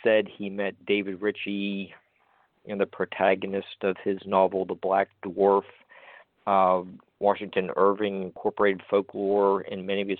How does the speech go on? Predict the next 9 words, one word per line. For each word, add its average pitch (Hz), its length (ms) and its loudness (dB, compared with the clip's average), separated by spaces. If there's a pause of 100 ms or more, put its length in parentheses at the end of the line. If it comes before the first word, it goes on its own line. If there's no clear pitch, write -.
popular 98 340 2
tales, 98 420 2
like 92 200 0
The 95 60 -4
Guest 95 320 -2 (960)
from 95 380 2 (340)
Gibbet 104 300 -2 (120)
Island. 104 600 -2 (520)
Um, 110 380 -4